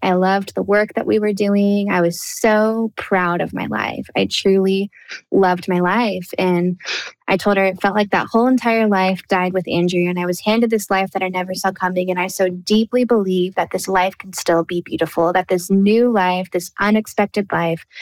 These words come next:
can still be beautiful. And I said the words, "It's as if I'm rebuilding beautiful." And so that's really when those words were born. And I think it's just such a, um,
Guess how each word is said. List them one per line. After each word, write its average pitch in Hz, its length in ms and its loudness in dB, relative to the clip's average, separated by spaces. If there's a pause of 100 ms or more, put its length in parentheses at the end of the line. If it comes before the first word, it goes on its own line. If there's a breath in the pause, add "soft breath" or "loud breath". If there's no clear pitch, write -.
(240 loud breath)
can 190 140 4
still 175 320 2
be 180 220 2
beautiful. 170 480 0
And 165 120 0
I 175 80 0
said 214 500 2
the 247 120 2
words, 185 500 0
"It's 170 220 -2
as 175 340 -2
if 240 480 0
I'm 175 240 0
rebuilding 190 800 0 (140)
beautiful." 175 500 -2
And 185 180 -4
so 180 140 2
that's 214 260 0
really 214 220 2
when 185 420 0 (460 loud breath)
those 208 180 4
words 190 380 2
were 190 140 2
born. 190 840 0
And 185 180 2
I 196 80 0
think 214 220 2
it's 208 160 0
just 220 260 0
such 240 260 0
a, 214 480 2
um, 196 600 -2